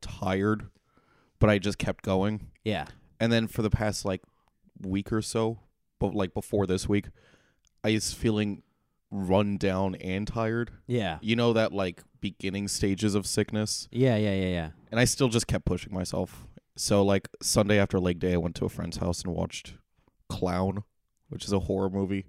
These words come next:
Speaker 2: Clown?
Speaker 1: <laughs> It's
Speaker 2: What, what's Clown about?
Speaker 1: it's a body horror movie where a guy turns <laughs> into a clown.
Speaker 2: <laughs>
Speaker 1: His, like, his, his fourth grade kid still loves clowns,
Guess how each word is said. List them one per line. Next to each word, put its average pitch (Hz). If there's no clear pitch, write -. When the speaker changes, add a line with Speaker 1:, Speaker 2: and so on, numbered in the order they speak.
Speaker 2:
Clown? 113
Speaker 1:
<laughs> 175
It's -
Speaker 2:
What, 120
what's 117
Clown 123
about? 87
Speaker 1:
it's 120
a 143
body 110
horror 123
movie 123
where 104
a 98
guy 95
turns 101
<laughs> -
into 120
a 143
clown. 127
Speaker 2:
<laughs> 175
Speaker 1:
His, 110
like, 123
his, 123
his 139
fourth -
grade 127
kid 113
still 110
loves 95
clowns, 104